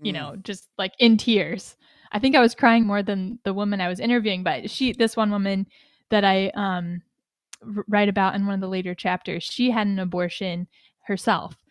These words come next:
Speaker 1: Um, and I guess, so I guess, yeah, her story is a good example of what I find to be the most hopeful, but she was saying how she just, she also struggled with the weight of this abortion that she had had years ago.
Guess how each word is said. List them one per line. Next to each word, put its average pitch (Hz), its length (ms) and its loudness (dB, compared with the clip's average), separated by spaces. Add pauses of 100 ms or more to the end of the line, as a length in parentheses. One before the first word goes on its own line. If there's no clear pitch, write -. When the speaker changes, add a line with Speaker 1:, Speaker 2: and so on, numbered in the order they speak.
(360)
Speaker 1:
Um, 196 480 0 (320)
and 262 100 4
I 233 80 6
guess, 294 260 4
so 285 140 2
I 285 80 8
guess, 277 220 2
yeah, 240 200 2
her 262 160 2
story 190 480 -2 (300)
is 226 260 2
a 220 120 -2
good 214 200 -2
example 202 480 -4
of 190 120 -6
what 202 120 -2
I 196 100 -4
find 202 280 -4
to - 60 -16
be 202 140 -4
the 190 100 -8
most 185 220 -8
hopeful, 208 360 -6
but 190 220 -4 (640)
she 269 220 2
was 330 140 4
saying 226 220 4
how 220 180 0
she 285 240 -2
just, 196 340 -2 (280)
she 339 360 0 (120)
also 233 400 0
struggled 214 460 -4
with 208 200 -10
the 208 120 -4
weight 196 520 -4 (140)
of 196 200 -4
this 196 200 -6
abortion 196 460 -6
that 190 160 -8
she - 200 -8
had 190 120 -6
had 185 460 -6 (360)
years 240 320 4
ago. 180 460 0